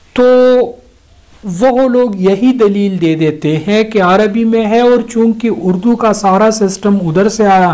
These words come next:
है, रस्मुल ख़त वहाँ से आया है, इसलिए हमज़ा क्या है, इसको हरफ कहना चाहिए, अलामत नहीं है।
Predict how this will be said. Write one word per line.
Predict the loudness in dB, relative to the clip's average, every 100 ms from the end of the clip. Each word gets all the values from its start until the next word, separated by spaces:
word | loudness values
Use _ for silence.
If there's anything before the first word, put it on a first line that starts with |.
| -4
है, | -14 -16 -20 -20 -20 -20 -20 -4
रस्मुल | -2 -2 -4 -6
ख़त | -2 -4 -4
वहाँ | -6 -4 -2 0 -2
से | 0 2
आया | 4 2
है, | 0 -8 -20 -20 -20 -20 -20 -20 -4
इसलिए | -4 0 2 4 4 0 -4 -12
हमज़ा | -6 -4 -2 0 0
क्या | 0 0 0 0
है, | 0 -2
इसको | -2 -6 -4 -2 0 -2
हरफ | -2 0 0 -4 -12
कहना | -8 -6 -6
चाहिए, | -4 -4 -4 -4 -4
अलामत | -2 -2 -2 -2 -6 -8
नहीं | -12 -12 -16
है। | -20